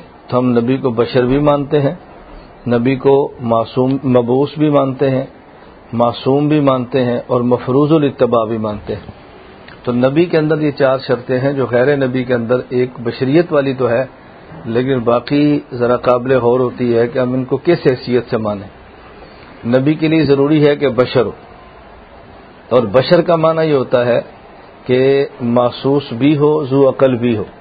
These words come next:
اگر کسی بھی چا-، چیز کی تعریف آ جائے تو اختلافات ختم ہوتے ہیں یا آدمی شبہات کے اندر پڑتا نہیں ہے۔ میں نے کہا نا، نبی کے اوصاف میں سے بنیادی وصف کیا ہے کہ نبی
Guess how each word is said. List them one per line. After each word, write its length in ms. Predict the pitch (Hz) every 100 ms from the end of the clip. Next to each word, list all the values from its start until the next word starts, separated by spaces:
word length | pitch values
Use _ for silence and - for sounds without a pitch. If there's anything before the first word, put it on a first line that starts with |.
| - - - - - - - - -
اگر 280 | 127 135 147
کسی 380 | 147 143 - 175
بھی 140 | 170
چا-، 420 | 165 135 127 131
چیز 240 | 131 135 135
کی 140 | 147
تعریف 400 | 139 127 139 165 156
آ 80 | 135
جائے 280 | 127 127 139
تو 100 | 135
اختلافات 640 | - 123 120 120 - 123
ختم 320 | - 113 135 143
ہوتے 280 | 135 135
ہیں 160 | 127 131 135
یا 220 | 135 135 131
آدمی 300 | 131 127 135
شبہات 480 | 131 123 117 120 -
کے 40 | 123
اندر 180 | 131
پڑتا 360 | 120 127 120 127
نہیں 160 | 120 104
ہے۔ 80 | 87 - - - - - - - - -
میں 100 | 113
نے 100 | 135
کہا 140 | 135 160
نا، 80 | 160
نبی 380 | 135 123 143
کے 100 | 147
اوصاف 440 | 147 131 123 127 123
میں 140 | 127 123
سے 100 | 131
بنیادی 540 | 120 120 120 120 135
وصف 300 | 127 147 -
کیا 180 | 127 131
ہے 120 | 127
کہ 100 | 123
نبی 360 | 120 117 127